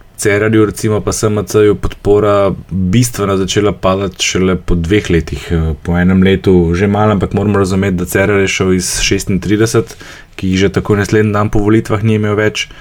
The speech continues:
Šarec je pa štartal s trinajst. Tako da ta, ta, ta trend, če pride, to je zdajle tipična slika povolilnega obdobja, ko so ljudje relativno zadovoljni, je pa to treba upoštevati zunanje okoliščine, ne. Mi imamo eno tako fino,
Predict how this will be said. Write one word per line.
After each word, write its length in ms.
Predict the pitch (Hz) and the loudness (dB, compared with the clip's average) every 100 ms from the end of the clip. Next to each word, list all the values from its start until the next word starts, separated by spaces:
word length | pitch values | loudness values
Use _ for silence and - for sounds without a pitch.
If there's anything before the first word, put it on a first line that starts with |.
| - - - | -20 -20 -20
Šarec 380 | - - 95 98 | -10 -2 -2 -2
je 100 | - | -4
pa 100 | 95 | -6
štartal 380 | 90 95 95 101 | -4 -2 -2 -2
s 100 | 92 | -4
trinajst. 560 | - 104 87 76 - - - - - - - - - | -2 0 0 -4 -10 -20 -20 -20 -20 -18 -16 -16 -14
Tako 280 | - 92 | -8 -2
da 320 | 92 92 92 85 73 | 0 2 2 0 -4
ta, 320 | - 107 101 | -4 0 -2
ta, 240 | 87 107 107 113 92 | -2 -2 0 0 -2
ta 180 | - 104 | -4 -4
trend, 300 | 98 113 107 | 0 2 2
če 140 | - 85 | 0 -2
pride, 360 | 82 85 107 139 - - | 0 0 2 0 -2 -6
to 140 | 120 | 0
je 80 | 117 | 2
zdajle 220 | 117 117 113 - | 4 2 0 -6
tipična 440 | 123 120 113 113 | -8 -6 -6 -6
slika 480 | 95 113 113 - 104 | -4 -2 -2 0 -2
povolilnega 680 | 95 107 104 107 107 101 92 | 0 0 2 2 0 0 0
obdobja, 520 | 87 101 127 117 110 | 0 0 2 2 0
ko 160 | - 101 | -2 -6
so 140 | 98 | -4
ljudje 260 | 92 101 101 | -2 0 2
relativno 460 | 101 98 98 92 | 0 -2 -2 -4
zadovoljni, 680 | 87 87 95 113 120 113 110 - - - - | -2 -4 0 2 2 0 -2 -6 -20 -20 -6
je 140 | 123 | -4
pa 100 | 120 | 0
to 100 | 117 | 0
treba 220 | 117 113 110 | 2 2 2
upoštevati 540 | - - 104 98 87 | 0 -2 -2 -2 -4
zunanje 340 | 92 92 90 | -2 0 0
okoliščine, 600 | 87 87 87 80 - 78 | -2 -2 -4 -4 -8 -6
ne. 120 | 78 85 | -4 -4
Mi 120 | 107 | -4
imamo 280 | 104 98 92 | -4 -2 -2
eno 180 | 92 | -2
tako 300 | 92 92 - | -2 -6 -6
fino, 500 | 90 - 120 107 95 | -8 -2 -2 0 -4